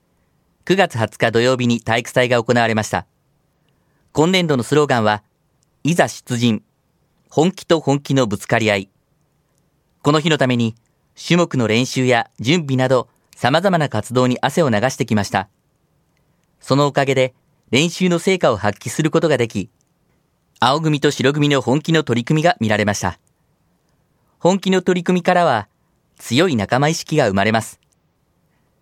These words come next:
この経験で培った経験を、これからの学校生活にも生かしていきたいと思います。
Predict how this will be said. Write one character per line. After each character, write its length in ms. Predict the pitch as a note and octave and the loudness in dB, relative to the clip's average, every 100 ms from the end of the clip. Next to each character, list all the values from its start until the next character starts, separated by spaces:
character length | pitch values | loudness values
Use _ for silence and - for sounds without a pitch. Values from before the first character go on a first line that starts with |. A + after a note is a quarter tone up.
| _ _ | _ _
こ 100 | E3 | 0
の 80 | F3 | 2
経 160 | E3+ | 0
験 160 | E3 E3+ | 0 0
で 120 | E3 | 0
培 300 | D#3+ - - | -2 -4 -2
っ 60 | E3+ | 0
た 120 | C#3 | 0
経 160 | C3+ B2+ | 0 0
験 220 | C3 A#2+ | 0 0
を、 160 | A#2+ - _ _ _ _ | -2 -4 _ _ _ _
こ 100 | - | 0
れ 80 | C3+ | 2
か 120 | C#3 | 2
ら 100 | C3+ | 2
の 100 | A#2+ | 2
学 200 | G2+ G2 | 0 -2
校 140 | - D#3 | 0 0
生 180 | - E3 | 0 -2
活 240 | C#3+ - | -2 0
に 100 | C3 | 0
も 120 | A#2 - | -2 -2
生 60 | |
か 140 | G#2 C3 | -2 -2
し 60 | |
て 100 | - | 0
い 40 | A#2 | -4
き 80 | - | 0
た 100 | G#2+ | -2
い 60 | |
と 80 | G#2+ | 0
思 120 | G#2 | 0
い 40 | G2+ | 0
ま 100 | G2 | -2
す。 180 | - | -6